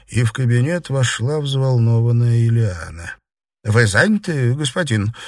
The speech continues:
заволновалась она еще больше. «Простите меня за вторжение, я не хотела мешать». «Привет, Илиана!» — помахала ей рукой Катерина. Женщина улыбнулась ей в ответ, но улыбка вышла какой-то вымученной.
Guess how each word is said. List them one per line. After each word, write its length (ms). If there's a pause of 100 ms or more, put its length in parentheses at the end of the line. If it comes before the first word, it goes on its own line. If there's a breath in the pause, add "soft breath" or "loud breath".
(100)
заволновалась 680
она 160
еще 220
больше. 280
«Простите 460
меня 140
за 100
вторжение, 560
я 100
не 120
хотела 480
мешать». 800 (480 loud breath)
«Привет, 400
Илиана!» — 460 (200 loud breath)
помахала 460
ей 180
рукой 300
Катерина. 600 (300 loud breath)
Женщина 640
улыбнулась 640
ей 140
в 60
ответ, 400 (340 loud breath)
но 240
улыбка 400
вышла 280
какой-то 520
вымученной. 720